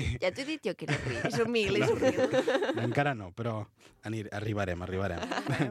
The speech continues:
Speaker 3: bueno.
Speaker 1: Val. Em, punt tres. Inverteix el deu per cent dels teus ingressos en educació. En l'era de la informació, si volem ser pròspers, si volem ser valuosos al mercat, és molt important anar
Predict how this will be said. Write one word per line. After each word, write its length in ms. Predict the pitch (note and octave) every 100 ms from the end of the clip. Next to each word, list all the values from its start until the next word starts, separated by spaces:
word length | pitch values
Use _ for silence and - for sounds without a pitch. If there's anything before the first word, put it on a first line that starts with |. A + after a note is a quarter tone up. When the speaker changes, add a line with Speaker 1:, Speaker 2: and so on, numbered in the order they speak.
| G3
Speaker 3:
bueno. 300 | F3+ G#3+ B3 _ _ _ _ _ _ - - A#2
Speaker 1:
Val. 240 | A#2+ G#2 D4 - - - _
Em, 380 | C#3 C3+ C#3 B2+
punt 220 | E3 E3+
tres. 300 | C3 A2+ - -
Inverteix 480 | C3+ C3 D#3+ D#3+
el 140 | C3 B2
deu 140 | C#3 C#3
per 140 | C#3
cent 380 | - C3 C3+ A2
dels 240 | A#2 A#2 -
teus 160 | B2
ingressos 460 | C3 A#2+ C3 C3+ B2+
en 60 | A2+
educació. 540 | G2+ G2 - F#2 E2 - - _ _ _ - - -
En 80 | A#2+
l'era 220 | B2+ E3
de 40 | D#3+
la 40 |
informació, 920 | D3 - B2 B2 - C#3 D3+ E3 G#3 - _
si 220 | - - A#2
volem 300 | A#2+ C#3 D3
ser 160 | D3+
pròspers, 960 | C3 - B2+ C3 A#2+ - A#2+ A#2+ A#2 -
si 120 | A2+ G#2+
volem 540 | A2 A#2+ C3 B2+ B2+ -
ser 160 | - B2
valuosos 520 | B2 A2+ A#2 A2+ A2
al 80 | A2
mercat, 460 | A2+ G#2+ G#2+ C3 B2+
és 60 | A#2
molt 140 | A#2
important 460 | A2 A2 G#2+ A2+ A#2+ G#2+ -
anar 560 | G2+ G2+ G#2 A2 B2+